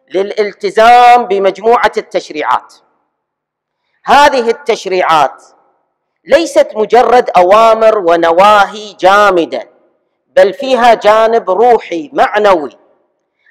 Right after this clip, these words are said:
هذا الجانب الروحي المعنوي يصقل الشخصية، يقدم لك إنسان متميز. كيف وما هي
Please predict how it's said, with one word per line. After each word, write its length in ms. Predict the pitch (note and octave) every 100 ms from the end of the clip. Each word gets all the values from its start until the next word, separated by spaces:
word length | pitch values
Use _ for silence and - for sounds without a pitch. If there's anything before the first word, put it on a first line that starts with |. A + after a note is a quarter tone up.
| -
هذا 360 | A#3+ D4+ B3+
الجانب 680 | A#3 F#3 A3+ B3 A#3+ G3+ E3+
الروحي 560 | E3+ E3 G#3 A#3 - F#3
المعنوي 840 | E3 A#3+ G#3 B3 B3+ C4+ C#4 C4 _ _
يصقل 580 | E3 C#4+ - - D4 C#4+
الشخصية، 680 | B3+ - - - E3+ A#2+ _ _ _ _ _ _ _ _ _ _ _
يقدم 520 | D#3+ - F#3+ - C4+
لك 280 | B3+ A3+ -
إنسان 480 | F#3+ F3+ A#3 C4 C4+
متميز. 1000 | G3 E3 E3 A3 B3+ A3 F3+ C3+ - _ _ _ _ _ _ _ _ _ _ _ _ _ _ _ _
كيف 500 | C#4 D#4 E4 - - _ _ _ _ _ _ _ _ _ _
وما 380 | E3 A3 A#3+ A3+
هي 420 | A#3 A3+ A#3 G#3+